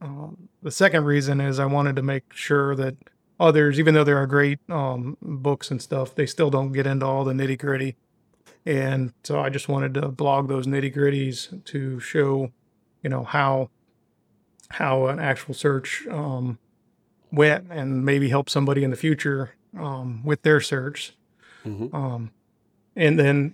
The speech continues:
Speaker 1: third, I was looking for, you know, not having contacts in, um, you know, finance and that kind of stuff, not having an M B A and, uh, backing. I was, uh, thinking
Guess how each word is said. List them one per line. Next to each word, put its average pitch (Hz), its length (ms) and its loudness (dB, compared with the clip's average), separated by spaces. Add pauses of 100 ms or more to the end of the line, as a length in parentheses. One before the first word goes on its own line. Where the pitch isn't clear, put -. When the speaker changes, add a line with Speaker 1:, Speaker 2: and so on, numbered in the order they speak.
(100)
Speaker 1:
third, 196 320 6
I 147 100 8
was 143 200 2
looking 143 360 2
for, 143 520 0
you 156 140 -2
know, 131 160 -2
not 139 240 2
having 139 320 2
contacts 139 680 -2
in, 131 280 -6
um, 123 420 -8 (140)
you 147 120 -6
know, 127 120 -8
finance 135 680 -2
and 131 100 -2
that 139 160 -2
kind 135 180 -6
of 123 60 -8
stuff, 139 380 -4 (440)
not 139 220 2
having 131 320 -2
an 139 160 -4
M 139 160 0
B 131 200 -2
A 135 260 -2
and, 123 200 -8
uh, 135 180 -8
backing. 143 500 -2
I 135 60 -4
was, 127 240 -8
uh, 151 180 -8 (100)
thinking 135 440 0